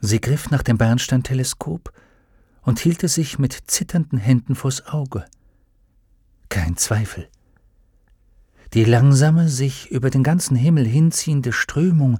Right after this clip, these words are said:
war zu einer reißenden Flut angeschwollen. Der Sog ließ sich weder hören noch ertasten, und ohne Teleskop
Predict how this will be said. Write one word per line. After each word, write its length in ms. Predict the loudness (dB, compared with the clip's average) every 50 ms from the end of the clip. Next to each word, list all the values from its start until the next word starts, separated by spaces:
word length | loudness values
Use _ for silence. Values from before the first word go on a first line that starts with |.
| -4 -10 -20 -20 -20 -20 -20 -14 -2
war 280 | 2 4 4 4 4 2
zu 300 | 0 0 -2 -2 -2 -2
einer 380 | 0 2 2 2 2 0 -2
reißenden 500 | -2 -2 -2 -2 -2 0 2 2 2 2
Flut 500 | 0 -4 -6 -4 -2 -2 -2 -4 -4 -6
angeschwollen. 840 | -4 0 0 0 0 -2 -4 -8 -8 -6 -4 -4 -4 -4 -6 -6 -8 -12 _ _ _ _ _ _ _ _ _ _ _ _ _ _ _ _ _ _ _ _ _ _ _ _ 0
Der 160 | 2 4 4
Sog 560 | 4 4 6 6 6 4 2 0 -6 -18 -20 _ _ _ _ _ _ _ _
ließ 280 | -4 -2 0 0 0 0
sich 280 | 0 -2 -4 -2 0
weder 260 | 0 2 4 4 2 4
hören 360 | 4 4 4 4 4 4 2
noch 180 | 2 0 -2
ertasten, 760 | -4 -8 -8 -8 -6 -4 -4 -4 -4 -6 -4 0 0 0 0 0 -4 -14 -20 -20 -20 -20 -20 _
und 440 | 0 2 2 4 2 0 -6 -10 -8 _
ohne 340 | 4 6 8 8 6 6 2
Teleskop 760 | -2 -4 -2 -2 -4 -4 -8 -8 -6 -6 -6 -6 -6 -10